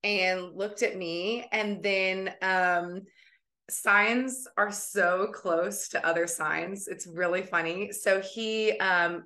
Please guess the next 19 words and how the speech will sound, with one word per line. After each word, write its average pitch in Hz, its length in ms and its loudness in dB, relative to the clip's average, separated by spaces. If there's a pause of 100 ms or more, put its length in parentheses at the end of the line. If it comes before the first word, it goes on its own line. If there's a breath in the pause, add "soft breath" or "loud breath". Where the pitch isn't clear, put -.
put 220 180 4
up 233 120 4
his 233 200 -6
left 190 240 0
hand 175 340 -4
in, 175 220 -6
like, 160 200 -2
a 156 240 0
fist - 460 0 (480 loud breath)
and 190 160 0
then 185 220 0
took 190 360 2 (120)
his 190 340 0
little 180 640 0
right 175 260 2
hand 180 360 -4
in 175 240 -6
the 160 100 0
B 170 540 -8